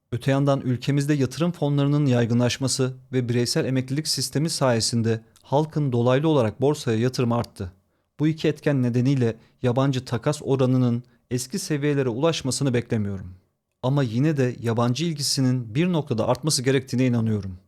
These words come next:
Çünkü geçmiş Türkiye ile şu anki Türkiye arasında fark var.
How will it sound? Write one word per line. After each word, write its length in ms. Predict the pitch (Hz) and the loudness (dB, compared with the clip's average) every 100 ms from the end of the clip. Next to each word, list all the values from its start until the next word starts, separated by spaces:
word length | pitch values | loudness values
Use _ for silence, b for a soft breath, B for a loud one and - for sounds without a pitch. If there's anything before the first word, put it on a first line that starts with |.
| _ | _
Çünkü 280 | - 160 156 | -6 -4 -4
geçmiş 440 | 139 123 - 170 - | -2 -2 0 -4 -2
Türkiye 380 | 147 143 156 | -4 -2 0
ile 160 | 143 113 | 0 0
şu 180 | - 151 | -2 -2
anki 260 | 165 131 | -2 -4
Türkiye 380 | - 156 156 139 | -8 -8 -2 0
arasında 360 | 127 - 120 117 | 0 0 0 0
fark 320 | - 110 - | 0 -2 -4
var. 240 | 95 - | -12 -12